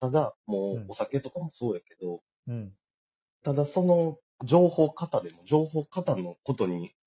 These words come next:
Speaker 1: 中におることで、寂しさが軽減されたりとか。
Speaker 2: うん。あ、まあまあね。はいはいはいはい。
Speaker 1: あるやん。
Speaker 2: はいはいはい。それはあるでしょうね。
Speaker 1: お酒もそうやけど、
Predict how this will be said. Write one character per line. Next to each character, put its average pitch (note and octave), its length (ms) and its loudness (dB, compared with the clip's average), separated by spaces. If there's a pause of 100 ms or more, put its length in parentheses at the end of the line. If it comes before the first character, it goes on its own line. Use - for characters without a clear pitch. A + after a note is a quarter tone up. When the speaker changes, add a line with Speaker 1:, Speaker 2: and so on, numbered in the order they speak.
(200)
Speaker 1:
中 A2+ 280 2
に B2 100 0
お A2 100 2
る A2+ 100 0
こ G2+ 120 -16
と - 120 -20
で、 - 180 -20
寂 D3 280 2
し B2+ 120 -6
さ A2+ 120 -6
が G#2 60 -4
軽 G#2+ 240 -2
減 G#2 180 2
さ A2+ 120 -6
れ F2+ 100 -8
た - 140 -10
り - 100 -18
と - 100 -20
か。 - 240 -10 (180)
Speaker 2:
う D3 40 -4
ん。 - 20 4
あ、 C3+ 80 6
ま C3+ 140 4
あ B2 40 0
ま A2 180 0
あ G2 40 -6
ね。 D3+ 220 -10 (220)
は A#2 120 -4
い G#2 60 -8
は G2+ 60 -12
い - 100 -10
は - 80 -18
い - 20 -18
は F#2+ 60 -16
い。 F2+ 40 -20 (140)
Speaker 1:
あ A2 80 -2
る A#2+ 140 4
や - 80 2
ん。 - 40 -10 (460)
Speaker 2:
は A#2 160 2
い G#2 80 -4
は G#2 100 -8
い - 40 -10
は G2 160 -10
い。 - 120 -16
そ F3 120 0
れ G#3 60 8
は D#3+ 60 6
あ B2 40 4
る A#2+ 80 -2
で A2 100 -2
し - 80 -10
ょ F2+ 140 -12
う - 20 -18
ね。 G2+ 260 -16
Speaker 1:
お B2+ 60 -4
酒 B2+ 260 -4
も A#2 100 -2
そ C3 100 0
う A2+ 40 6
や - 60 -14
け G#2 100 -10
ど、 A2+ 280 -2